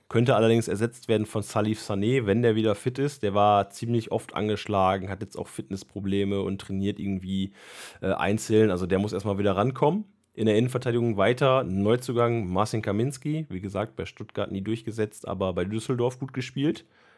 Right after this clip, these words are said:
Florian Flick, das eigene Talent, was hochgezogen wurde, scheint laut Vorbereitungsspielen da sich einen Stammplatz erarbeiten zu können. Dann Rechtsverteidiger Reinhold Ranftl, den Österreicher.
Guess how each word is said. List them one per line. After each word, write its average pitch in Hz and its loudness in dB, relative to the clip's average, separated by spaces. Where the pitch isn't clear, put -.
Florian 120 2
Flick, - -2
das - -12
eigene 113 -2
Talent, 113 -2
was - -6
hochgezogen 131 -4
wurde, 131 0
scheint 117 -4
laut 98 2
Vorbereitungsspielen 110 2
da 101 4
sich 104 -8
einen 101 -6
Stammplatz 117 -4
erarbeiten 104 -2
zu - -10
können. 135 -2
Dann 117 2
Rechtsverteidiger 127 2
Reinhold 117 4
Ranftl, 117 -2
den 113 -2
Österreicher. 123 -2